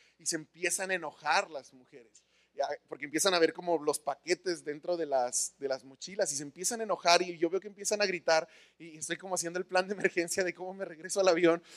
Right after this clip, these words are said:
y, y, y no sé qué va a pasar. Y en ese punto, eh, tuve mucha angustia por esos instantes. Y luego llega el líder y dice que empieza a hablar con la mujer, porque para empezar,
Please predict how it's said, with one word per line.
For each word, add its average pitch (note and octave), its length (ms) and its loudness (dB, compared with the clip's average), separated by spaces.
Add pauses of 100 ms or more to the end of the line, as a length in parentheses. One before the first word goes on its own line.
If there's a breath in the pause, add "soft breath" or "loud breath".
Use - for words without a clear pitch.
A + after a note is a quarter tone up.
(160 loud breath)
y, F#3 180 -10
y, D#3+ 440 -14
y F3 100 -14
no G3 120 4
sé C4+ 100 2
qué C#4 100 -2
va C4 80 8
a B3+ 80 2
pasar. A#3 320 2
Y G3+ 140 4
en G#3 100 6
ese C4 200 0
punto, C4+ 360 6
eh, F3+ 220 0
tuve G#3 220 -2
mucha G#3 260 -4
angustia G3 480 -4 (240 soft breath)
por F3 160 4
esos F#3+ 220 0
instantes. G#3 480 -2
Y F3+ 80 -6
luego F#3+ 180 12
llega A#3 320 6
el A3 60 0
líder G#3 360 -4 (680)
y F3+ 160 -12 (120)
dice G#3+ 320 -4
que G#3 380 4
empieza F3 340 -2
a - 20 4
hablar G#3+ 200 6
con G#3+ 100 -8
la G3 80 -4
mujer, F#3+ 480 0
porque F#3 200 -6
para F3+ 160 2
empezar, F3+ 360 -2